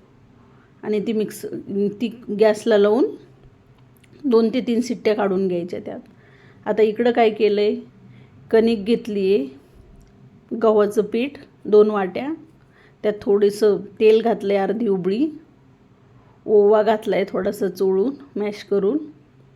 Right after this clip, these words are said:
थोडंसं मीठ घातलं आहे चवीनुसार, आणि याचा ना घट्टसर गोळा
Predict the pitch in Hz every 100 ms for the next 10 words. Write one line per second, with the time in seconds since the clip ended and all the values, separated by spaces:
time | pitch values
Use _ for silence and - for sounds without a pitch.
0 | - _ _ 208 202 208 220 226 208 233
1 | - 202 196 - 202 190 196 - 240 220
2 | - - _ _ _ _ _ _ _ _
3 | _ _ - 208 214 208 208 214 269 262
4 | 254 262 - 277 285 294 214 202 196